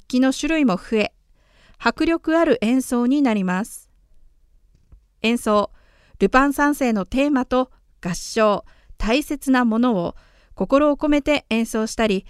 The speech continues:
歌ったりすることができました。次の学年の発表も楽しみです。静畑南小学校からお伝えしました。おしまいに、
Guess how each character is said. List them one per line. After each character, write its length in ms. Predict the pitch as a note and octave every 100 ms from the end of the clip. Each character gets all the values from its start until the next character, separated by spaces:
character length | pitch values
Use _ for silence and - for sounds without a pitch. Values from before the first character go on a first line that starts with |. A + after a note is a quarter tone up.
| - _
歌 200 | F#3 A3+
っ 40 |
た 140 | - D4+
り 120 | C#4+
す 100 | B3
る 100 | A#3+
こ 120 | C4+
と 100 | E4
が 120 | D#4
で 100 | C4
き 120 | A3+
ま 120 | G3 F#3+
し 80 |
た。 160 | - - _ _ _ _ _ _ _ - _ _ _ _
次 220 | A3 B3+
の 140 | B3+
学 240 | G3 F#3+ B3
年 180 | B3
の 80 | A#3+
発 320 | A3 A3 -
表 140 | C4+ C4
も 160 | C#4+ - _
楽 220 | - F#3 A3
し 140 | C4+
み 140 | C4
で 180 | G#3 G#3
す。 240 | B3+ - _ _ _ _ _ _ - _ _ _ _ _ _ _ _ _ _ _ _ _ _ _ _
静 260 | - A#3+ C4+
畑 280 | C4 A#3+ G#3+
南 300 | A3 C4 C#4
小 200 | C#4+ C#4
学 160 | D4+
校 160 | - C#4+
か 120 | C#4
ら 100 | D4+
お 40 | C#4
伝 220 | - C4
え 40 |
し 120 | C4 A#3+
ま 100 | A#3+
し 80 | -
た。 180 | A#3 - _ _ _ _ _ _ _ _ _ _ _ _ _ _ _
お 40 | G#3
し 140 | C#4
ま 140 | C4+
い 80 | B3
に、 220 | A#3 A#3+